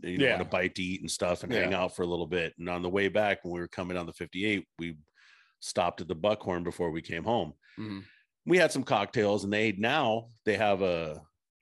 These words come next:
Speaker 1: uh, rooms in the back. So they have a, like, a little hotel in the back where they got, like, twenty some rooms or
Speaker 2: Oh,
Speaker 1: whatever.
Speaker 2: really?
Speaker 1: And they
Speaker 2: Oh, cool.
Speaker 1: completely redid it. So
Speaker 2: Nice.
Speaker 1: it's got a giant pool, and it's got a hot tub, and it's got a,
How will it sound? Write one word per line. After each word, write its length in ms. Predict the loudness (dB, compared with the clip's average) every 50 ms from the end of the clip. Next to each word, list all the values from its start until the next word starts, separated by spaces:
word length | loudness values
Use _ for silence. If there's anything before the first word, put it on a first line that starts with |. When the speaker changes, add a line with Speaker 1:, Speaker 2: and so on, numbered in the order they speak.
| _ _ _ _ _ -10
Speaker 1:
uh, 220 | -8 -8 -8 -8 -12 -4 0
rooms 320 | 4 4 6 4 4 2 -2
in 100 | -4 -6
the 60 | -6
back. 340 | -4 -2 -2 -2 -4 -6 -6
So 120 | -6 -4
they 140 | -2 0 2
have 180 | 2 2 0
a, 40 | 0 -2
like, 260 | -2 -2 -4 -4 -4
a 60 | -6
little 460 | -4 -2 -2 -2 -2 -4 -6 -6 -10 -16 _ _ _ _ _ _ -14
hotel 640 | -12 -12 -8 -2 0 0 0 0 0 0 0 2 0
in 60 | 0
the 60 | 0
back 360 | 0 2 2 2 0 -2 -4 -4
where 100 | -4 -4
they 120 | -2 -2
got, 200 | 0 -2 -2 -2
like, 200 | -2 -6 -6 -8
twenty 240 | -8 -6 -4 -4 -4
some 280 | -2 -4 -4 -2 -2
rooms 280 | -2 -2 -2 -2 -2 -2
or 60 | 0
Speaker 2:
Oh, 20 | 4
Speaker 1:
whatever. 260 | 6 8 8 8 8
Speaker 2:
really? 380 | 8 8 8 8 8 6 6
Speaker 1:
And 120 | 4 4 2
they 60 | 2
Speaker 2:
Oh, 240 | 2 2 2 2 0
cool. 100 | -2 -2
Speaker 1:
completely 420 | 2 4 4 6 6 4 2 0 2
redid 360 | 0 0 2 2 2 0 0
it. 140 | -2 -6 -8
So 140 | -4 0 2 2
Speaker 2:
Nice. 360 | 4 2 2 -2 -6 -10 -14 -16 -18 -20 -20 _ _ 0
Speaker 1:
it's 220 | 0 0 2 2
got 180 | 2 2 2 2
a 80 | 0
giant 480 | -4 -4 -2 0 2 2 2 0 -2 -2
pool, 720 | 0 2 4 4 6 6 6 6 8 6 6 6 4 4
and 80 | 2 0
it's 160 | -2 -4 -4
got 200 | -2 0 0 0
a 40 | -2
hot 380 | 0 0 2 2 2 0 0
tub, 540 | 0 2 4 4 6 6 6 6 4 4 2 0
and 80 | -2
it's 100 | -4 -4
got 200 | -4 -4 -2 -2
a, 80 | -4